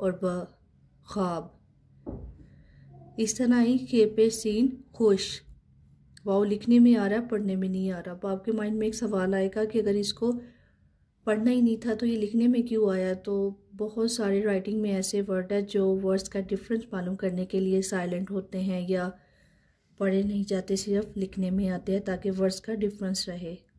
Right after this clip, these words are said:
खे पेश हु और शीन छोटी है शी, खुशी।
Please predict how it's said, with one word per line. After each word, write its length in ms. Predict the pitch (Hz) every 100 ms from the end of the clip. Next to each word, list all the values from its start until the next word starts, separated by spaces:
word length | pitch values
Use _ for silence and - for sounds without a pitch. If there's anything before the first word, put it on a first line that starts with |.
| _ _ _ _ _ _ _ _ _ -
खे 180 | 208 196 -
पेश 460 | 208 220 226 - - _ - - _ _ _ _ _ -
हु 320 | 214 247 - - _ _ _ -
और 140 | 185
शीन 260 | 190 202 185
छोटी 340 | 208 190 190
है 140 | 175 175
शी, 540 | - - 208 185 - _ _ _ _ _
खुशी। 460 | - 190 - 165